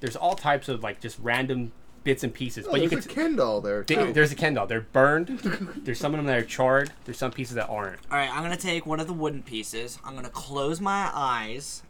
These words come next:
Speaker 3: Go, well, I'm gonna, gonna close my eyes and I'm gonna go up to the mirror. I'm gonna feel around for it, and I'm gonna hit the mirror with the wooden,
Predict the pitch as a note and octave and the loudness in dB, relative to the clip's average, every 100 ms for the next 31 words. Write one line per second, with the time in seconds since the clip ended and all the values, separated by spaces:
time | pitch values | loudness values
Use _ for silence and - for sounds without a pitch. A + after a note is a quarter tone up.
0 | - - B2+ D#3 F3+ - - - - - | -10 -6 -2 -2 -2 -4 -12 -14 -12 -8
1 | C#3 B2 A2+ - - - - C#3+ C3+ A#2 | -2 -2 -2 -8 -12 -14 -8 -8 -6 -10
2 | - - - - - - - - - - | -10 -12 -12 -16 -16 -12 -12 -14 -18 -12
3 | - - - - - - - - - - | -12 -12 -18 -14 -14 -14 -18 -14 -14 -14
4 | - - C#3+ - - F#3 G#3+ B3+ A#3 F3 | -16 -12 -8 -8 -2 0 2 2 4 6
5 | D#3 D3 C#3+ C#3 C3 B2 D#3 D#3 F3+ F3 | 6 6 0 -4 -4 -2 -2 -2 -4 -2
6 | E3+ D3+ A2+ G#2+ B2+ - - A#2 A2+ - | 0 0 -2 -4 -6 -10 -14 -10 -10 -4
7 | D#3+ E3 F#3+ D#3 C#3 C3 B2 D3 D3 - | -2 0 2 2 0 -2 -2 -2 -6 -10
8 | C#3+ C3 C3+ B2 A#2 - - - F#3 - | -6 -6 -4 -4 -4 -6 -10 -8 -6 -4
9 | F#3+ E3 C#3+ B2+ B2 B2+ B2 - C3+ A#2 | -4 -2 -2 0 -2 -4 -8 -8 -8 -8
10 | A#2+ A2+ A2 A2 | -6 -6 -6 -8